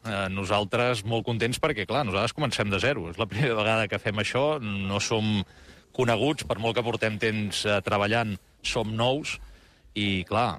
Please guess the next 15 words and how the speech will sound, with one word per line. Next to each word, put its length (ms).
fer 720
cinc 240
mil, 320
gairebé 340
cinc 220
mil, 500
eh, 260
signatures 680
en 80
un 140
moment 280
de 140
pandèmia 480
sense 340
partits 640